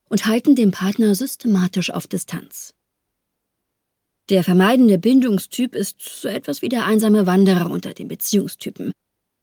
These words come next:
Er legt großen Wert auf seine Unabhängigkeit und wirkt nach außen hin selbstständig, aber auch distanziert. Menschen dieses Beziehungstyps lassen andere nur ungern nahe an sich heran.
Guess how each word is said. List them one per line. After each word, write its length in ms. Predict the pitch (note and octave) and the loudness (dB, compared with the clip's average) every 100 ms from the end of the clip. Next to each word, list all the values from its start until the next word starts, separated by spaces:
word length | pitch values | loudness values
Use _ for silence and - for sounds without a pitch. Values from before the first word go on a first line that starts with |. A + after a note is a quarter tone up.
| - | -2
Er 60 | |
legt 340 | G#3 G#3 - - | 2 2 0 -4
großen 460 | F#3+ B3+ E4 D#4 | 0 0 0 0
Wert 260 | G#3 A3 - | 0 -2 -4
auf 160 | A3+ - | -12 -6
seine 240 | A3 G#3 | -2 0
Unabhängigkeit 920 | - B3+ F#3+ - D#3 F3 - A3+ C4+ | 2 2 0 -6 -8 -8 -6 -6 -6
und 240 | A#3+ G#3 G#3+ | -6 -6 -4
wirkt 180 | A#3+ A#3 | -2 0
nach 260 | F3+ - | -2 -2
außen 320 | - A#3 B3 | -4 -4 -2
hin 220 | C#4+ C4 B3+ | -2 0 -2
selbstständig, 880 | F#3 - - - G#3+ G#3+ C4+ D4+ - - - _ | -2 -8 -12 -8 -2 0 0 -6 -12 -20 -20 _
aber 180 | A#3 - | -12 -10
auch 80 | B3+ | -8
distanziert. 880 | C#4 - A#3+ - - - - - _ _ _ _ _ _ _ _ _ _ - | -8 -6 -6 -6 -10 -12 -14 -20 _ _ _ _ _ _ _ _ _ _ -2
Menschen 440 | A#3 D#4+ - C#4+ | 0 0 2 2
dieses 320 | A#3 D4 D#4 | 4 0 -2
Beziehungstyps 920 | - B3 - D#4+ D4+ G3+ - A#3 - | -4 -6 -6 -4 -2 -4 -4 -6 -4
lassen 340 | G3+ F#3+ G3+ A3 | -4 -2 0 0
andere 320 | G3+ A#3+ A3 | 2 2 2
nur 200 | A3 - | 2 2
ungern 460 | A#3+ B3+ G3+ F3+ F3+ | 2 2 2 0 -2
nahe 300 | F#3 G3+ F#3+ | -2 -4 -4
an 100 | F3+ | -6
sich 220 | - - | -8 -10
heran. 300 | F3+ F#3+ | -6 -6